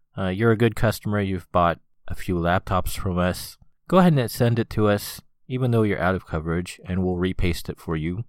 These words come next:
free of charge." That was quite a while ago. I don't know what their policy would be now. I don't know what their coverage would be now. I don't know if they would say the same thing if that were to happen again.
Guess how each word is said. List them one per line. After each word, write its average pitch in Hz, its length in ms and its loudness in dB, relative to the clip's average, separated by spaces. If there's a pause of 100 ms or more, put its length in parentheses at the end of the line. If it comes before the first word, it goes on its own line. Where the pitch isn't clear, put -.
(320)
free 113 580 2
of 95 280 4
charge." 87 680 2 (580)
That 175 120 -2
was 185 160 2
quite 147 240 6
a 127 60 4
while 107 240 4
ago. 107 340 -2
I 95 80 -10
don't 127 240 -4
know 107 160 0
what 95 220 -4
their 87 100 -4
policy 90 540 -2
would 85 200 -8
be 95 120 -8
now. 98 480 2
I 92 40 -4
don't 87 160 -4
know 82 80 -4
what 90 140 -6
their 82 120 -4
coverage 90 520 -6
would 85 160 -8
be 87 100 -8
now. 82 520 -2
I - 80 -10
don't 104 160 -2
know 107 160 2
if - 160 -2
they 113 100 2
would 113 280 0 (220)
say 117 180 0
the 117 100 -2
same 131 260 0
thing 107 460 0
if 90 180 -8
that 90 200 0
were 92 140 -4
to 92 180 -4
happen 101 520 -2
again. 95 540 -2